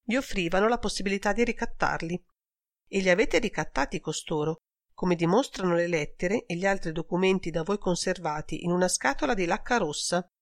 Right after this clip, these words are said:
che non mi è stato difficile ritrovare, per quanto nascosta sotto la legna spenta di un caminetto. Cristiana mormorò: "Era la mia vendetta, la vendetta che mi prendevo contro il destino, non potete capirmi."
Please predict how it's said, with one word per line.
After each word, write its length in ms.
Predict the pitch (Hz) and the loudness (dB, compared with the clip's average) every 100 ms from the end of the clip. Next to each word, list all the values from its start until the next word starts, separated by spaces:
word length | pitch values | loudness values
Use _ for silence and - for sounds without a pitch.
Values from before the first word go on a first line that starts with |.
| _ - | _ -8
che 160 | - | 0
non 140 | 185 190 | 2 4
mi 100 | 202 | 2
è 80 | |
stato 280 | 240 - - | 2 -2 -2
difficile 540 | 226 - 196 - 175 165 | -4 -4 -6 -4 -2 -2
ritrovare, 640 | 160 170 165 156 156 165 _ _ _ - | -2 -2 2 0 -2 -6 _ _ _ -4
per 160 | 180 | -4
quanto 480 | - 156 156 156 233 | 0 2 2 2 0
nascosta 640 | 196 180 - 151 147 - | 2 2 0 -6 -6 -4
sotto 280 | 202 180 - | -2 -2 0
la 100 | 185 | 2
legna 260 | 180 180 208 | 2 2 0
spenta 340 | - 240 247 | 2 0 2
di 100 | 233 | 2
un 80 | 214 | 2
caminetto. 760 | - 214 190 143 - 170 180 _ _ _ _ _ _ _ _ _ _ _ _ | 2 4 4 2 -2 -4 -4 _ _ _ _ _ _ _ _ _ _ _ _
Cristiana 520 | - 285 294 - 185 196 | -4 -2 -2 2 4 6
mormorò: 560 | 180 180 180 143 165 _ _ _ _ _ _ _ - | 4 4 2 2 -2 _ _ _ _ _ _ _ 0
"Era 240 | 214 202 | 4 6
la 100 | 202 | 8
mia 160 | 214 262 | 10 10
vendetta, 720 | 277 254 185 160 - 170 180 _ _ _ - | 10 6 6 2 -2 -2 -2 _ _ _ -2
la 140 | 175 | 0
vendetta 500 | 185 196 196 240 233 | 4 4 4 0 0
che 100 | - | 2
mi 100 | 196 | 2
prendevo 460 | - 185 190 214 220 | 2 2 4 4 4
contro 300 | 214 196 196 | 2 2 0
il 80 | 185 | 0
destino, 720 | 196 - 185 143 156 160 - | 0 0 -2 0 2 2 0
non 160 | 208 202 | 0 2
potete 380 | 233 285 269 | 2 2 2
capirmi." 680 | 269 262 185 156 156 165 180 | 2 0 -2 -4 0 0 -2